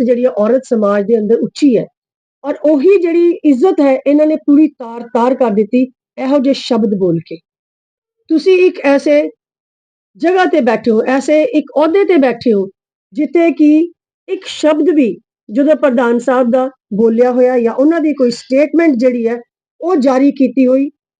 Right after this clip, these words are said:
ਹਰ ਸਿੱਖ, ਹਰ ਪੰਜਾਬੀ, ਚਾਹੇ ਦੇਸ਼ 'ਚ ਹੈ, ਚਾਹੇ ਵਿਦੇਸ਼ 'ਚ ਹੈ, ਬਹੁਤ ਆਦਰ ਤੇ ਸਤਿਕਾਰ ਨਾਲ ਸੁਣਦਾ ਹੈ।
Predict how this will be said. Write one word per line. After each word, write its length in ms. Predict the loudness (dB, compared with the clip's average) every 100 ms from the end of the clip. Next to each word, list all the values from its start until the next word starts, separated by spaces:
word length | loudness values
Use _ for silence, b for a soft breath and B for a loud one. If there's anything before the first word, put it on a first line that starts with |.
| _
ਹਰ 280 | -4 0 0
ਸਿੱਖ, 360 | 0 -2 -2
ਹਰ 400 | -8 _ -4 -2
ਪੰਜਾਬੀ, 580 | 0 0 0 -2 -2 -2 -4 _ _ _ _
ਚਾਹੇ 240 | -4 -2 0
ਦੇਸ਼ 360 | 0 0 0
'ਚ 80 | -2
ਹੈ, 120 | -4
ਚਾਹੇ 260 | -2 -2 0
ਵਿਦੇਸ਼ 420 | 0 0 -2 -2
'ਚ 40 |
ਹੈ, 100 | -4 -4 _ _ _
ਬਹੁਤ 240 | -4 -4 -2
ਆਦਰ 280 | -2 0 0
ਤੇ 140 | -2 -4
ਸਤਿਕਾਰ 480 | -4 -6 -4 -2
ਨਾਲ 160 | 0 -2
ਸੁਣਦਾ 340 | -2 -4 -4
ਹੈ। 40 | -8